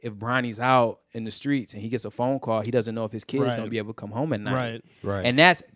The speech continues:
Speaker 1: to me, that's more newsworthy.
Speaker 2: I feel you.
Speaker 1: That's more, that's much more newsworthy, wh-, whether or not, because, I mean, at the end of the day, we are gonna listen to the anthem. It's our anthem. It's our country, everything like that. This was the way that,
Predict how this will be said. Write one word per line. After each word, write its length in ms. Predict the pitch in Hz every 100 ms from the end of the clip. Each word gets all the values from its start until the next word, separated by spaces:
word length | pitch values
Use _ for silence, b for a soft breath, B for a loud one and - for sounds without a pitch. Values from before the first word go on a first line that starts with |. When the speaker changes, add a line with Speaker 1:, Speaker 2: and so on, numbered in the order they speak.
| _
Speaker 1:
to 80 | -
me, 180 | 143 175
that's 260 | 139 160 -
more 160 | 170
newsworthy. 800 | 120 131 180 160 110 107 - -
Speaker 2:
I 60 | 120
feel 260 | - 127 120
you. 160 | 120 135
Speaker 1:
That's 220 | 135 147
more, 180 | 135 123
that's 180 | 127
much 200 | 127 120
more 120 | 123 113
newsworthy, 360 | 123 117 113
wh-, 200 | 104 107
whether 180 | 110 113
or 80 | 110
not, 240 | 107 110 - b b _
because, 180 | - 226
I 60 |
mean, 160 | 220 196 -
at 120 | 170
the 60 | 190
end 120 | 208
of 40 | 165
the 40 |
day, 300 | 160 220 175 b -
we 100 | 202
are 120 | 285
gonna 140 | 127
listen 180 | 117 113
to 80 | 107
the 100 | 98
anthem. 260 | 104 104 113
It's 140 | 127
our 80 | 147
anthem. 340 | 151 185 214
It's 140 | 208 123
our 80 |
country, 400 | 113 - - -
everything 300 | 110 110 107
like 160 | 104 101
that. 240 | - 123 b _
This 200 | - 165
was 140 | 180 151
the 80 | 156
way 200 | 147 143
that, 280 | 139 120